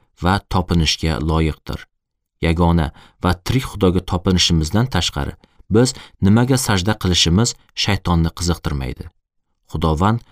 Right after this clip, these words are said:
mustaqildir. U va faqat u haqiqiy Xudodir. Xudovand doimo yagonadir. Agar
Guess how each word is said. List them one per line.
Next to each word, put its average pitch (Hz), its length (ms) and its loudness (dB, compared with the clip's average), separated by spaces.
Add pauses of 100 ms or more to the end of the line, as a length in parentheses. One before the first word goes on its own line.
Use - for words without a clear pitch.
(120)
mustaqildir. 71 760 -4 (720)
U 90 80 4 (420)
va 90 120 0
faqat 104 480 -2
u 101 140 4 (120)
haqiqiy - 560 -2
Xudodir. 69 520 -4 (540)
Xudovand 95 600 2
doimo 101 380 4 (260)
yagonadir. 90 720 2 (480)
Agar 90 320 0